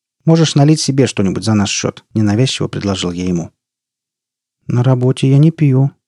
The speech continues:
как будто даже с укором покачал головой старый хиппи.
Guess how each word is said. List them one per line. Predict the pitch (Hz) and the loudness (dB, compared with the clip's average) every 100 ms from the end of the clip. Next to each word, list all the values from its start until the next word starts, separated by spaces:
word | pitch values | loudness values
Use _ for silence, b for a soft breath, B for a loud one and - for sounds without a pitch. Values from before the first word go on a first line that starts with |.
| _ | _
как | - 107 | -8 -4
будто | 110 - | -4 -4
даже | 98 101 | -2 -2
с | 101 107 | -2 -6
укором | - 135 120 | -2 0 0
покачал | 101 107 - 104 | -2 -4 -4 -4
головой | 98 104 104 | -2 -2 -2
старый | 101 104 101 | -2 -4 -4
хиппи. | - 104 - | -4 -6 -6